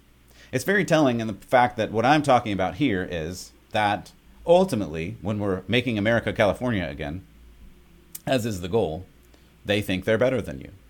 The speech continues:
They think they're better than you when they get to go to a dining experience that you don't get to go to. They think they're better than you when they get to ride on private jets that you don't get to ride on. They think they're better than you when they get to attend these gala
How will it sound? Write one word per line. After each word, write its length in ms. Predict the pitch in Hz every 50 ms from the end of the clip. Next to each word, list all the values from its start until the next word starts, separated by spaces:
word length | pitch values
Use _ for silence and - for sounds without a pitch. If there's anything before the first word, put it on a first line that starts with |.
| - - - - -
They 100 | - 95
think 160 | 92 107 92
they're 100 | 110 101
better 260 | 87 104 101 107 113
than 120 | 110 110 117
you 120 | 117 120
when 80 | 117 113
they 100 | 110 101
get 120 | 107 98
to 80 | - 101
go 260 | 90 107 104 104 107
to 420 | 101 - 107 101 95 95 95 95 95
a 60 | 95
dining 320 | 87 101 95 98 101 104
experience 420 | 107 98 - - 104 101 104 101 -
that 100 | 87 71
you 100 | 82 87
don't 140 | 87 90 80
get 100 | - -
to 60 | 87
go 140 | 78 82 82
to. 200 | 80 - 95 -
They 120 | - 95
think 140 | - 104 101
they're 100 | 95 95
better 260 | 87 101 98 104 107
than 140 | 101 101 101
you 320 | 101 104 104 101 104 101 101 - - - - - -
when 480 | - 104 104 101 101 98 101 107 76 92
they 140 | 101 101
get 220 | 90 90 104 92 -
to 200 | - 104 95 95
ride 360 | 87 90 90 92 95 98 95
on 300 | - 98 95 95 95 95
private 380 | 95 - 101 95 98 95 92 82
jets 440 | 80 95 92 98 98 - - - -
that 180 | - 92 87
you 120 | 87 87 90
don't 180 | 90 90 80
get 100 | 80 90
to 100 | - 101
ride 220 | 85 78 80 78 80
on. 100 | 92 104
They 100 | 104 92
think 180 | 95 107 95
they're 100 | 90 95
better 220 | 85 101 107 110 113
than 100 | 117 117
you 140 | 113 113 113
when 80 | 113
they 80 | 110 107
get 160 | 107 113 -
to 100 | - 110
attend 360 | 101 98 127 127 123 123 120
these 380 | 107 110 110 110 110 104 98 - - - - - - - 98
gala 400 | 98 113 110 113 123 127 127 127